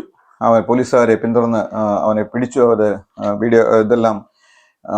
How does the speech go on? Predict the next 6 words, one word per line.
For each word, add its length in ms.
ക്യാമറ 240
എല്ലാം 240
ചെക്ക് 160
ചെയ്ത് 180
അവരവനെ 340
പിടിക്കേണ്ടായി. 440